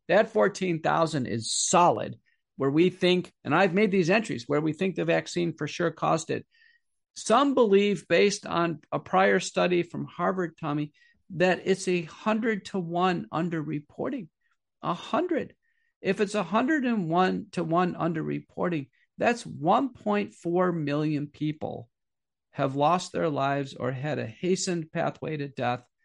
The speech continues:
due to the vaccines. One point four million. Jessica Rose published from vaers in the Journal of Public Po-, uh, Public Health Policy and, and, uh, uh, uh, Law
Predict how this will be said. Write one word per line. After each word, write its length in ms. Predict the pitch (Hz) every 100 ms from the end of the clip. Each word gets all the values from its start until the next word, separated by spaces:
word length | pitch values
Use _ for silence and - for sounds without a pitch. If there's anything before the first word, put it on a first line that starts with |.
| _ _ -
due 200 | 135 160
to 60 | 151
the 120 | 139
vaccines. 720 | 131 131 117 - - - - -
One 240 | - 196 202
point 320 | - 180 156
four 240 | - 147
million. 340 | 127 147 120 - _ _ _ _ -
Jessica 440 | 190 220 202 -
Rose 560 | 151 196 208 185 180 - _ _
published 480 | - 185 185 180 - _
from 380 | - 202 240 214
vaers 460 | 175 156 151 160 - _ _ _ -
in 160 | 160
the 120 | 170 160
Journal 320 | 185 185 165
of 120 | 151
Public 260 | 196 170 156 -
Po-, 220 | - -
uh, 80 | 143
Public 340 | 156 190 170 175
Health 260 | 170 -
Policy 640 | 180 165 165 - 156 131 131
and, 260 | 135 131 - _ _ _ _ _ _ _ -
and, 380 | 143 139 131 120 -
uh, 260 | 135 127 123 _ _ _ _ 123
uh, 380 | 123 120 113 - -
uh, 320 | 127 120 117
Law 420 | 139 185 180 139